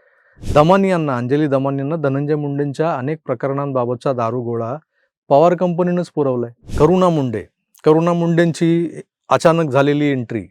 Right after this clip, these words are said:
त्यांची ती केस, त्यांच्या बाजून लागले निर्णय, हे सगळं एका बाजूला ठेवा, पण मुंडेंचे मंत्री म्हणून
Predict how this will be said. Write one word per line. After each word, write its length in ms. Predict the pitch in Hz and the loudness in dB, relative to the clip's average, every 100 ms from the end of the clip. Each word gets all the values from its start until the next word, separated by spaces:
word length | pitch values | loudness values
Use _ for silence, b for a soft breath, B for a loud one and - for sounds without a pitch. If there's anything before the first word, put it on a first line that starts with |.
| _ _ _ _ _ | _ _ _ _ _
त्यांची 540 | _ _ 139 135 151 | _ _ -4 -2 -2
ती 140 | 139 151 | -2 -2
केस, 340 | - 135 107 - - _ _ _ _ _ _ | 2 0 0 -10 -20 _ _ _ _ _ _
त्यांच्या 260 | 120 120 139 | -12 -2 2
बाजून 300 | 135 131 139 | 2 0 -2
लागले 320 | 135 123 135 | -2 0 -2
निर्णय, 420 | 135 127 123 101 - _ _ _ _ b b b b b b b _ | -2 -4 -6 -10 -16 _ _ _ _ b b b b b b b _
हे 120 | 175 | -2
सगळं 280 | 202 175 208 | 4 6 8
एका 220 | 214 196 | 6 4
बाजूला 360 | 190 185 185 190 | 4 4 4 2
ठेवा, 320 | 170 151 127 156 _ _ _ _ _ _ | 4 4 2 -2 _ _ _ _ _ _
पण 120 | 175 | 0
मुंडेंचे 680 | 165 170 175 214 190 220 226 | 2 4 8 8 8 4 4
मंत्री 460 | 185 170 165 202 | 4 0 0 -2
म्हणून 400 | 208 185 202 202 | 2 2 2 0